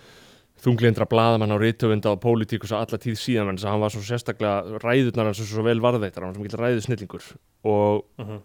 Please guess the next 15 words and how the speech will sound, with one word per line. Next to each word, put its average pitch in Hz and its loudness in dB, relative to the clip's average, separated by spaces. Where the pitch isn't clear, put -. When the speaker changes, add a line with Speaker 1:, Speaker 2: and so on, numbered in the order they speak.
Speaker 1:
þarna 135 0
var 151 0
mjög 139 4
svona 131 0
stutt 160 -2
á 135 2
milli 147 -2
þess 139 0
að 131 -2
vera 131 0
ræðusnillingur 143 0
og 123 2
að 120 2
vera 127 2
lögmaður. 107 2